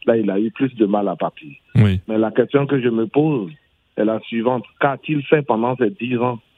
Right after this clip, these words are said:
Speaker 2: Oui.
Speaker 1: N'a-t-il pas construit un petit hôpital où il pouvait se faire soigner ?
Speaker 2: Oui.
Speaker 1: Bon, là n'est pas la question.
Speaker 2: Oui.
Speaker 1: Mais
Speaker 2: Vous aussi,
Speaker 1: aujourd'hui,
Speaker 2: vous êtes
Speaker 1: je
Speaker 2: d'accord,
Speaker 1: dirais
Speaker 2: euh, qu'il n'est pas normal que des, des dirigeants ou d'anciens dirigeants,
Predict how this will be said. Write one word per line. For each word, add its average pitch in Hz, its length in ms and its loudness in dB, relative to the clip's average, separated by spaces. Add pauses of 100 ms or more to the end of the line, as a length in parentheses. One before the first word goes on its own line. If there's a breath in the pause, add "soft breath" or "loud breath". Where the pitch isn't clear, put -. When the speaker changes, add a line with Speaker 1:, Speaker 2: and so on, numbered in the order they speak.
(120)
Speaker 2:
Oui. 107 80 8
Speaker 1:
N'a-t-il 110 320 0
pas 135 160 2
construit 127 420 0
un 127 100 0
petit 123 320 -4
hôpital 131 420 0
où 131 160 -2
il - 20 -8
pouvait 107 320 -2
se 104 100 -2
faire 110 220 -2
soigner ? 90 400 -2 (100)
Speaker 2:
Oui. 95 240 6 (160)
Speaker 1:
Bon, 107 180 0
là 113 180 0
n'est 110 120 0
pas 104 140 -2
la 95 140 -2
question. 82 380 -6 (340 soft breath)
Speaker 2:
Oui. 123 140 8
Speaker 1:
Mais 131 60 6
Speaker 2:
Vous 160 160 4
aussi, 170 200 2
Speaker 1:
aujourd'hui, - 20 0
Speaker 2:
vous 180 160 2
êtes 165 120 0
Speaker 1:
je 175 40 8
Speaker 2:
d'accord, 185 440 2
Speaker 1:
dirais 151 120 2
Speaker 2:
euh, 147 380 0
qu'il 143 140 2
n'est 135 100 2
pas 147 180 4
normal 143 580 0
que 151 100 6
des, 131 280 4
des 113 200 4
dirigeants 123 480 2
ou 135 180 0
d'anciens 120 340 2
dirigeants, 123 460 2